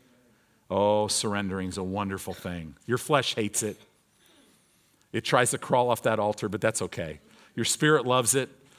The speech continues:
And ultimately, listen, your flesh will just do what you tell it to do, right? James chapter three, verse thirteen.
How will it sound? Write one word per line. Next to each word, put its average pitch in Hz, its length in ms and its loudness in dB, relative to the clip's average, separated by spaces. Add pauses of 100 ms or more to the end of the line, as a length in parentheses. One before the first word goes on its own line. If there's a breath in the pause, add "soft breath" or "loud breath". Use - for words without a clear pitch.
(280 loud breath)
And 139 140 6
ultimately, 165 720 4
listen, 135 260 2
your 127 100 0
flesh 127 320 0
will 120 80 -4
just 110 220 -4
do 110 140 0
what 104 120 -4
you 98 80 -6
tell 98 220 -4
it 90 80 -10
to - 80 -10
do, 85 220 -12 (720)
right? 107 280 4 (2250 soft breath)
James 175 400 4
chapter 160 360 0
three, 151 280 0
verse 135 300 0
thirteen. 120 520 -2